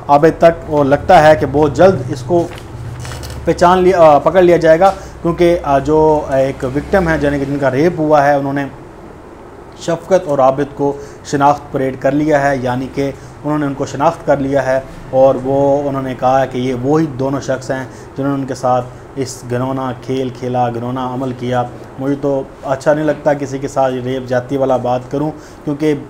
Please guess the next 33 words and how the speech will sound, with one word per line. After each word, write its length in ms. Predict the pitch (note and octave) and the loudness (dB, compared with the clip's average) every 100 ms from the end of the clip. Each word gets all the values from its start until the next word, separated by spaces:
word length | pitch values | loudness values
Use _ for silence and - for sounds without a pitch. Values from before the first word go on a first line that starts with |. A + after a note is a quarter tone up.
| - | -12
अ, 140 | C#3+ C3 | -4 -2
ये 160 | B2+ | -2
बहुत 400 | D#3+ G#3 A#3 - - - | -2 2 0 0 -14 -10
एक 160 | D#3 D3 - - - - | -6 -6 -8 -20 -20 -6
ख़तरनाक 480 | F3 E3 D3+ D3+ D3 | -4 -2 0 2 0
और 80 | C#3 - | -2 0
तल्ख 360 | F3 C#3+ C#3+ - - - | 0 0 -12 -14 -20 -12
एक 120 | C#3 B2 | -10 -10
चीज़ 360 | - C#3+ C#3 | -2 -2 2
है, 240 | C#3 C3+ C3 - - | 2 0 -4 -18 -12
जिसे 200 | D3 D3 | -6 0
कहते 260 | C#3+ C#3+ | 0 2
हुए 120 | D3+ D3 | 0 -2
बंदा 220 | B2+ C3 | -2 -4
शर्मिंदा 400 | C3+ B2+ C3+ C#3+ | -4 -6 0 0
होता 260 | B2 B2 | 0 0
है। 200 | C3 C#3+ - - - F#3+ | 0 0 -4 -18 0 2
अब 220 | G3 F3 - - - - - | 2 0 -14 -20 -20 -20 -8
उसकी 260 | F3 - F3 | -6 0 2
बेगम 320 | D3 F3 F#3 | 2 2 0
जो 100 | D3+ | 0
है, 180 | C#3+ D3 | 2 2
वो 200 | D3+ E3+ | 2 0
पुलिस 340 | D#3+ C#3+ C#3 | 0 -2 -2
के 120 | D3+ | -2
हाथों 400 | C#3 A2 A2+ C#3+ | -2 -2 -4 -4
में 140 | D3 C#3+ | -4 -2
है 240 | D3 D3 - - - | -2 -2 -8 -12 -2
और 80 | C3 | 2
वो 180 | D3 D3 | 4 2
गिरफ़्तार 520 | C3 B2+ B2 C3+ C#3 | 2 -4 4 4 4
हुई 220 | B2 C3 | 2 0
है 280 | B2+ C3 | 2 0